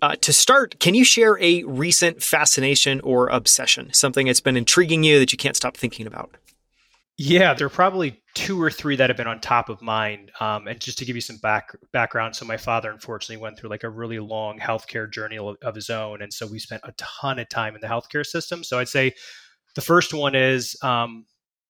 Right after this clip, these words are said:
Speaker 2: understanding all the different places the healthcare system is broken. And when I say broken, I mean, there's so many places that it's absolutely beautiful. It's almost poetic. But the reality is that, right,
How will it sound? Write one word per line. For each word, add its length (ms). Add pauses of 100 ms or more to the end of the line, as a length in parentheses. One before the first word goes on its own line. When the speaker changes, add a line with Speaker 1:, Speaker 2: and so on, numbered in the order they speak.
(1120)
Speaker 2:
understanding 800
all 240
the 100
different 280
places 400
the 80
healthcare 440
system 420
is 140
broken. 400
And 120
when 80
I 80
say 240
broken, 500
I 80
mean, 180
there's 160
so 220
many 160
places 520
that 100
it's 160
absolutely 680
beautiful. 460
It's 180
almost 360
poetic. 460
But 140
the 80
reality 480
is 140
that, 200
right, 240